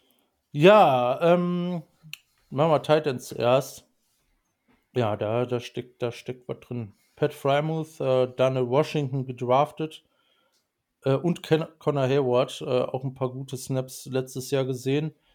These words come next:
Äh, Pat Freiermuth sowieso wieder eine starke Saison gehabt und jetzt holen sie noch Darnell Washington dazu. Ähm,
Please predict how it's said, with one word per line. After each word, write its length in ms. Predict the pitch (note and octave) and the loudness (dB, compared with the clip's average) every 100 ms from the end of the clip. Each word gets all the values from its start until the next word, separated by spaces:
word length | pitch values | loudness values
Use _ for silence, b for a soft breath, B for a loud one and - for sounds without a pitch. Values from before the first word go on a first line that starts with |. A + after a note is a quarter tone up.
| _ _ | _ _
Äh, 160 | C3+ | 0
Pat 240 | B2+ C#3 C3 | 2 -2 -4
Freiermuth 520 | - C3 C3+ C3+ C3 | 0 2 2 0 -2
sowieso 440 | C3 B2 B2 C3 | -4 -4 -2 -2
wieder 160 | C#3+ C#3+ | 0 -2
eine 100 | C3+ | -4
starke 440 | C3 C3 C3 C3+ | -2 -2 -2 -2
Saison 380 | B2+ A#2+ B2 C#3 | -10 -6 -4 -2
gehabt 300 | B2+ C3 C3 | 0 -2 -4
und 60 | B2 | -8
jetzt 180 | B2 - | -6 -6
holen 120 | C#3 | -6
sie 80 | B2+ | -4
noch 200 | A#2 - | -6 -2
Darnell 360 | B2 B2 B2 | -2 0 -4
Washington 500 | B2 B2+ - B2+ - | -2 -4 -4 -8 -8
dazu. 580 | B2+ A#2 - - D3 C#3+ | -6 -6 -8 -8 -6 -4
Ähm, 340 | - B2+ B2+ | -4 -4 -4